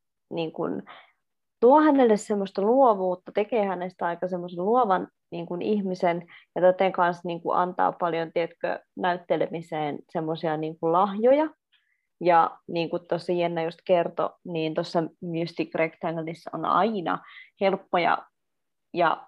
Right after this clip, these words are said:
sit myöskin haastavampiakin aspekteja, niin ehdottomasti toi on varmasti niin kuin tosi positiivinen hänen kohdallaan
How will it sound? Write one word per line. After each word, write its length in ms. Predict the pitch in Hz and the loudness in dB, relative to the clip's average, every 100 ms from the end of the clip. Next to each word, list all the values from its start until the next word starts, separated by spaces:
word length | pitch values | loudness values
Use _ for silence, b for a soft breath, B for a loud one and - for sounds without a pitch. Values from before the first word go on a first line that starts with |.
| _ | _
sit 260 | 185 160 175 | -8 -8 -4
myöskin 360 | 156 156 170 | -4 -4 -6
haastavampiakin 1040 | 165 156 156 170 156 156 156 - 160 170 156 | 0 -2 0 -4 -2 -4 -6 -8 -8 -6 -4
aspekteja, 680 | 160 - 156 _ - 160 156 | -4 -4 -8 _ -4 -2 0
niin 260 | 151 151 | -2 -4
ehdottomasti 640 | - 165 151 151 151 - - | -4 -4 -4 -6 -6 -8 -2
toi 120 | 165 | 0
on 80 | 156 | 2
varmasti 440 | 160 160 160 - | 2 0 -6 -8
niin 180 | 151 147 | -8 -8
kuin 140 | 151 160 | -8 -6
tosi 220 | 160 165 | -4 -4
positiivinen 880 | - 185 214 214 196 170 165 160 | -2 0 2 2 0 -2 -2 -6
hänen 380 | 170 175 175 170 | -6 -6 -6 -4
kohdallaan 600 | 175 170 156 165 165 180 | -2 0 0 0 -2 -2